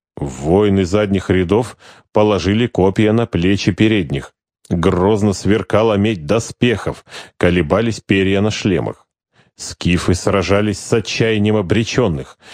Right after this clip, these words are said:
Их стрелы и дротики остановили понтийцев и заставили их откатиться. Но в это время ударили воины Архилая.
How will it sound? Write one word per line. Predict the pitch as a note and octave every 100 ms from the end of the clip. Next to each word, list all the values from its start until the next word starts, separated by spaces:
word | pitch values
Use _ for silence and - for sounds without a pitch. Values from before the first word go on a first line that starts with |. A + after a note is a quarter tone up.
| - - _
Их | F#2+ G2
стрелы | - - F#2+ A2+ G#2+ G2+
и | G2
дротики | F#2 A2 D3 F2+ - - - - -
остановили | G2 - A#2+ A2+ A2+ A2+
понтийцев | G#2+ A#2 A2+ - G#2 C3 - F#2 -
и | F#2
заставили | F2+ F#2+ - G#2 G#2 G2+
их | G#2 F#2+
откатиться. | A2 - A2+ - F2+ - - _ _ -
Но | F#2 A2 B2+
в | G2
это | C3 C3+ B2+
время | G2+ F#2 G#2 C#3 G#2 -
ударили | G2 F2+ G#2+ A#2 A2 A#2+
воины | E2+ E2+ A#2+ A#2 A#2
Архилая. | A#2+ G#2+ - C3+ C3 E2+ -